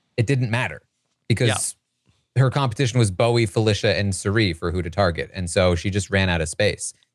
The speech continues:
Speaker 1: Um, but she also did a good job of bonding with Bowie. The problem was, didn't matter. Bowie had already locked in. She was just very late to the party, uh, playing the game that way.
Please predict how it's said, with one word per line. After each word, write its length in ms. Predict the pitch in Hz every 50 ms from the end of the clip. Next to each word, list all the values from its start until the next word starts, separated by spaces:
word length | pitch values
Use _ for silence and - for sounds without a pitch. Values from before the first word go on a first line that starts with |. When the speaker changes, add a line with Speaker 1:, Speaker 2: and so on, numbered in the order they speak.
| _ -
Speaker 1:
Um, 360 | 98 95 92 92 92 92 92 87
but 140 | 131 139 120
she 120 | 151 156
also 240 | 170 202 202 - 196
did 140 | 185 233 220
a 40 |
good 300 | 170 127 - 143 190 190
job 440 | 151 123 151 208 254 208 117 98 90 -
of 200 | - 131 123 107
bonding 420 | - 110 110 143 156 156 165 160 156
with 140 | 151 127 101
Bowie. 340 | 165 190 185 107 78 - -
The 60 | -
problem 300 | - - 104 107 113 113
was, 300 | 98 95 98 123 139 - _ _ _ _ _ -
didn't 180 | - 101 101 98
matter. 340 | 123 147 135 101 - - _ _ _
Bowie 200 | - 101 98 98
had 100 | 95 95
already 320 | 98 104 107 110 110 104 104
locked 320 | 104 104 101 95 - -
in. 240 | 123 113 101 95 87 - _ _ _ -
She 100 | 127 135 143
was 160 | 135 120 -
just 240 | - 170 - - -
very 280 | 117 147 170 175 151
late 300 | 120 117 127 139 - - -
to 60 | 123
the 80 | 110 92
party, 460 | - 104 107 120 147 175 196 196 190 _ _ _ _ _ - 120
uh, 180 | 120 113 113
playing 300 | 107 - 123 117 117 117
the 60 | 110
game 240 | 98 107 107 113 123
that 160 | 135 139 147
way. 220 | 139 156 170 185